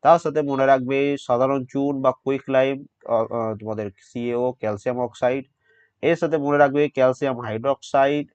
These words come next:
যেটা স্লেট লাইম নামে পরিচিত, এটি হচ্ছে সিএওএইচ হোল টু।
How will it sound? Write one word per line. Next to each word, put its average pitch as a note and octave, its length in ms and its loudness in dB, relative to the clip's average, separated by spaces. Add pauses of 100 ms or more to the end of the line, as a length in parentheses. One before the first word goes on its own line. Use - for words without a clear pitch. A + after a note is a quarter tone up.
যেটা A#2 300 0
স্লেট D3 460 -4
লাইম C#3 220 0
নামে C3 220 -6
পরিচিত, C3 640 -6 (400)
এটি C3+ 260 -2
হচ্ছে C3 180 -4
সিএওএইচ B2+ 800 -4
হোল C3 200 -4
টু। D3 280 -2